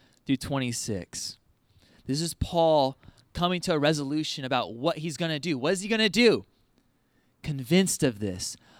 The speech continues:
"I know that I will remain and continue with you all for your progress and joy in the faith,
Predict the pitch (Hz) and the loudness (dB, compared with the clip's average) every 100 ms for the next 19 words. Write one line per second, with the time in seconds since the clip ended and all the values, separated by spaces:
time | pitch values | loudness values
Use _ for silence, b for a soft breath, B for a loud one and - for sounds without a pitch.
0 | b - 147 147 135 135 156 175 185 190 | b -4 0 0 0 4 6 10 10 8
1 | 180 151 - _ 151 170 170 175 170 147 | 8 4 2 _ 2 4 6 6 4 2
2 | 147 135 143 170 165 139 131 135 - b | 0 -2 0 2 2 0 -2 -6 -14 b
3 | b b 143 - 160 143 - 190 180 165 | b b -12 -6 -4 -2 -2 2 4 4
4 | 139 135 123 135 143 139 135 135 123 107 | 4 4 4 2 2 0 2 2 2 0
5 | 107 _ b b b - 147 151 196 - | -6 _ b b b -4 0 2 0 0
6 | 196 196 202 151 147 143 - 139 131 113 | 6 8 6 4 2 0 -2 -8 -10 -2
7 | 143 139 123 117 110 131 113 98 - | 2 2 2 -4 -6 -2 -2 -4 -12